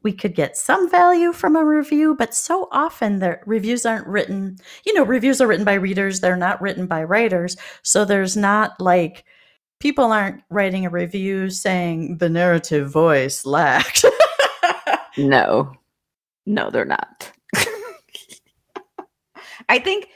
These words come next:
Speaker 2: so for writers, what's important for us, maybe the beta readers or the arc readers may be able to tell you something informative about, um, your work, right? And then the story and your writing.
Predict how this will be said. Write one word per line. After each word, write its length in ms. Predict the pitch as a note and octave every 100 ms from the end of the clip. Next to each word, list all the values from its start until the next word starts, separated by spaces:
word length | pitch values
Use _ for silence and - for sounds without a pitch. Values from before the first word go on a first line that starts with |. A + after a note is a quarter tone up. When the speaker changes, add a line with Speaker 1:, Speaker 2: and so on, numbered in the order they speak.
| -
Speaker 2:
so 220 | - C#4
for 240 | C#4 A3
writers, 420 | D#3+ F3+ A#3 C4
what's 220 | A3+ A3 A#3+
important 460 | A3+ B3 D3 A3+
for 180 | - A3+
us, 180 | G#3 G#3
maybe 400 | F3 E3 E3+ D#3
the 180 | D#3 C#3+
beta 440 | B2+ C#3 D#3+ F#3
readers 540 | F#3 F#3+ G3+ A#3 A#3+ _ _ _ -
or 320 | D#3+ D#3+ D3
the 180 | C#3 C3
arc 340 | B2+ C#3 -
readers 540 | D#3+ D#3+ F3+ F#3+ G#3+ - _ _ -
may 160 | E3 D#3+
be 140 | D#3+
able 180 | D#3 E3
to 120 | E3
tell 200 | D3+ D3+
you 120 | C#3+
something 400 | D#3 D#3+ D3 D#3+
informative 760 | C3+ B2+ - C3+ B2+ B2 A2+ A#2+ - _ _ _ _
about, 500 | A#2+ G#2+ C3 B2+ A#2+
um, 340 | A#2 B2 A#2+ C3
your 220 | C3+ C3+
work, 380 | B2+ B2+ A#2 - -
right? 300 | B2+ B2+ -
And 320 | F#2+ E2 B2
then 200 | C3 A#2+
the 100 | B2
story 480 | - C#3 B2+ A#2 A2+
and 160 | A#2+
your 120 | A#2+
writing. 460 | A#2 A#2+ A#2+ G#2 B2